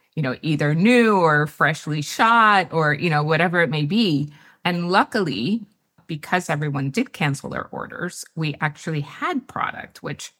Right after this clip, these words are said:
a lot of other people didn't because everyone had already also been suffering with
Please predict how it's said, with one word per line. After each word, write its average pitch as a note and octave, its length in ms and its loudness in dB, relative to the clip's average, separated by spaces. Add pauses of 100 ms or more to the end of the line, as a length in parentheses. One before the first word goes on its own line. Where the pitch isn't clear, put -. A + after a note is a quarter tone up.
(100)
a D3+ 80 -2
lot D3+ 180 0
of D3 100 -2
other D3 200 0
people D3 260 -8
didn't F3+ 300 0
because C#3+ 480 -4 (100)
everyone D3 400 -2
had C#3+ 220 -6
already D3+ 560 0
also E3+ 340 -2
been D3 200 -6
suffering C#3 500 -8
with C3+ 240 -8